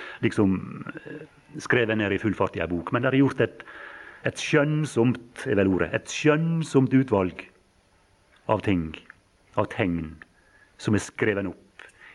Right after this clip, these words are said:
i den hensikt at de som leser om det, de skal bli overbevist om en ting, nemlig at Jesus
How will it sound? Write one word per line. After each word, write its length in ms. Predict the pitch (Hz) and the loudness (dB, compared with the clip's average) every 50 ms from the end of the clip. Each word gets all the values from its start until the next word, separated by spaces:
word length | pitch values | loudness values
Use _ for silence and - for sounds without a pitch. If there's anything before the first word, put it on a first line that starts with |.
| - - | -6 -2
i 40 | 110 | 0
den 240 | 123 147 131 117 101 - | 2 2 2 0 -2 -2
hensikt 480 | 117 110 110 - - - 95 - - 98 | -4 -4 -4 -6 -8 -10 -8 -6 -6 -6
at 100 | - - | -4 -2
de 160 | 110 117 123 120 | -2 0 0 -2
som 240 | - 113 104 104 95 - - - - - _ _ _ _ _ _ _ _ _ _ _ _ _ 107 | -2 -2 -2 -2 -4 -6 -14 -20 -20 -20 _ _ _ _ _ _ _ _ _ _ _ _ _ 2
leser 340 | 110 120 139 147 135 139 127 | 6 6 6 6 6 4 2
om 120 | 113 117 | 0 0
det, 100 | 135 151 151 - _ - - _ _ _ _ - - - - _ _ _ - - | -2 -4 -6 -10 _ -20 -20 _ _ _ _ -20 -20 -20 -20 _ _ _ -2 0
de 120 | 95 117 110 | 0 0 0
skal 160 | - - 107 | 2 0 2
bli 140 | 101 101 104 | 4 4 4
overbevist 640 | 107 110 104 95 85 82 82 82 85 85 85 - - | 6 6 4 4 2 2 0 0 -2 -2 -2 -2 0
om 120 | 101 92 98 | 2 2 2
en 140 | 90 87 82 - | 2 0 -2 -2
ting, 180 | 85 76 78 92 | -4 -6 -4 0
nemlig 460 | 95 104 104 98 98 101 95 76 73 76 - - - - - - - 120 | 2 2 2 2 0 -2 -4 -6 -8 -12 -16 -20 -20 -20 -20 -8 -4 -4
at 260 | 104 - - - - - _ - | -4 -4 -6 -18 -18 -14 _ -2
Jesus 760 | 104 104 123 120 92 82 - - 85 78 - - - - - | 2 4 4 4 4 2 -2 -4 -8 -8 -8 -12 -16 -18 -20